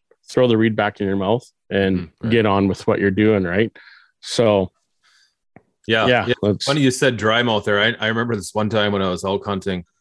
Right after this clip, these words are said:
Speaker 2: I had some, I had cows and bulls yakking at me, and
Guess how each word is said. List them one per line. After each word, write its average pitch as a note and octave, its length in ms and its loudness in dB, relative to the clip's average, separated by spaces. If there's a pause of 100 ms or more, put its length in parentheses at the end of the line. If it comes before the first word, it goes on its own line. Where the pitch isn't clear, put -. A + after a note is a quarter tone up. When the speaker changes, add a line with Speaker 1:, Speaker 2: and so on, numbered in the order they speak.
(440)
Speaker 2:
I F#2 120 0
had G2+ 380 0 (100)
some, F#2+ 540 -4
I F#2+ 100 -8
had G2+ 300 -2
cows A2 420 -2
and A#2 300 0
bulls A2 440 0 (160)
yakking G2 360 0
at F#2 160 0
me, F#2 200 -4
and F2 380 -6